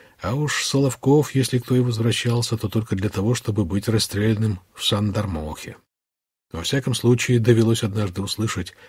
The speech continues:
хвастовство пьяного Н К В Дшника, что, мол, с верующими там было покончено. Под корень, мол, вывели заразу. К сожалению, он не врал,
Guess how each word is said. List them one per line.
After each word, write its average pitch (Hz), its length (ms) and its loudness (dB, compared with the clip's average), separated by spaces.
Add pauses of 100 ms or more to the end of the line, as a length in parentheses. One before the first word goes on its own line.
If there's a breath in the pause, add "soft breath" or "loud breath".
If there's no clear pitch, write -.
хвастовство 117 680 0
пьяного 107 520 2
Н 110 80 -2
К - 80 -6
В 113 120 2
Дшника, - 520 -2 (440 loud breath)
что, - 220 -8
мол, 107 140 2
с - 100 -2
верующими 151 600 6
там 127 240 2
было 143 200 2
покончено. 120 760 0 (400)
Под 120 180 0
корень, 180 400 8
мол, 101 200 4
вывели 98 360 4
заразу. 90 560 -2 (720 soft breath)
К - 80 -20
сожалению, 131 600 2
он 131 120 6
не 127 120 6
врал, 120 440 2